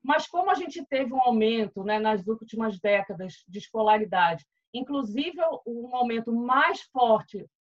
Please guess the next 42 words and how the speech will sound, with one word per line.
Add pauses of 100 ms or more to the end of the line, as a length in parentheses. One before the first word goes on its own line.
(220)
do
nível
de
escolaridade
das
mulheres, (560)
um
efeito
que
pode
ter (200)
a-,
advindo
daí (300)
é
que
as
mulheres,
elas
acabaram
te-,
a-,
elas
têm,
na
média
agora,
mais (300)
anos
de
escolaridade
que
os
homens, (400)
e
aí
você
pode
ter
um
efeito
que